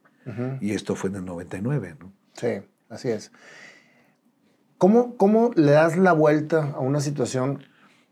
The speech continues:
Speaker 1: de ser una persona tan alegre, tan positiva, tan soñadora, tan todo, de repente tener ese vado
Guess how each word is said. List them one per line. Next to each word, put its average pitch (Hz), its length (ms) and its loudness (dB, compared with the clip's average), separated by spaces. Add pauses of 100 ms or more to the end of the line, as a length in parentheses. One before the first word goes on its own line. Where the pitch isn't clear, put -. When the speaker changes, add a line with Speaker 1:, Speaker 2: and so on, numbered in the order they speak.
Speaker 1:
de 120 120 0
ser 151 240 0 (200)
una 160 280 0
persona 139 360 -2
tan 135 240 -2
alegre, 143 460 2
tan 123 240 -4
positiva, 143 720 0
tan 117 220 -4
soñadora, 123 640 2
tan 117 180 -2
todo, 131 300 2
de 127 120 2
repente 127 500 2
tener 127 340 0
ese 139 180 0
vado 135 400 2